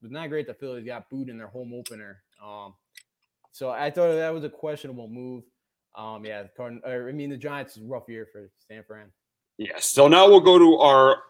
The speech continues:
Speaker 2: uh, awards, our postseason awards, and we'll start with, uh, rookie of the, we'll start with rookie of the year, and I'll do mine in the A L and the, and the N L. I'll start in the A L. I'm gonna go with, uh, Luis,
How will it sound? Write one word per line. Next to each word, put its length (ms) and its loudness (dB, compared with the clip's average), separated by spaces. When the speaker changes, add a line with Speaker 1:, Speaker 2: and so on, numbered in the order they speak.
Speaker 2:
uh, 280 2
awards, 480 2
our 60 0
postseason 460 -4
awards, 480 0
and 120 -6
we'll 80 -6
start 320 0
with, 240 0
uh, 300 4
rookie 680 -2
of 340 4
the, 100 -8
we'll 120 0
start 180 0
with 140 2
rookie 460 -2
of 80 4
the 60 -2
year, 340 6
and 140 2
I'll 160 4
do 100 2
mine 260 4
in 80 2
the 140 4
A 220 6
L 200 2
and 140 -2
the, 100 -2
and 140 0
the 80 0
N 140 4
L. 180 2
I'll 80 2
start 320 4
in 60 -4
the 140 2
A 200 6
L. 240 4
I'm 100 0
gonna 160 -2
go 200 2
with, 280 -2
uh, 220 4
Luis, 560 0